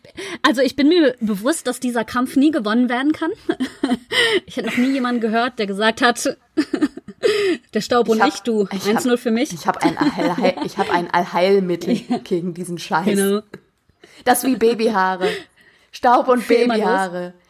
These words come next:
Speaker 2: Das kriegt man einfach nicht in den Griff.
Speaker 1: Ja. Und, äh, ich, das stört mich. Ich mach, ich, ich putze zweimal die, die Woche Staub. <laughs> Also es ist nicht so, dass ich sage, wenn ich den,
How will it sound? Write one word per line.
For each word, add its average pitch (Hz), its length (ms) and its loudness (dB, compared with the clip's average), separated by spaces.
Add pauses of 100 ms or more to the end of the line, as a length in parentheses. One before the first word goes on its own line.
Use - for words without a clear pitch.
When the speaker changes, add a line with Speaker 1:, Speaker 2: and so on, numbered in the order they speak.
(120)
Speaker 2:
Das 208 180 -6
kriegt 233 260 -4
man 214 100 -2
einfach 202 380 -6
nicht 226 220 -10
in 180 80 -16
den 202 100 -12
Griff. - 400 -10 (280)
Speaker 1:
Ja. 214 400 2 (960)
Und, 214 180 4
äh, 190 320 -2 (420)
ich, - 280 -4
das 226 280 -10
stört 233 200 0
mich. 185 200 -10 (160)
Ich 226 120 -12
mach, 240 220 -8
ich, - 180 -14
ich - 140 -16
putze 254 200 -8
zweimal 262 260 -4
die, 247 280 -4 (220)
die 226 220 -6
Woche 220 160 -4
Staub. 220 380 0 (180)
<laughs> 480 500 0
Also 254 180 4
es 240 80 0
ist - 140 -2
nicht 285 160 4
so, 285 100 2
dass 247 180 2
ich 233 120 -2
sage, 233 400 2
wenn 214 140 2
ich 214 140 -4
den, 190 360 -4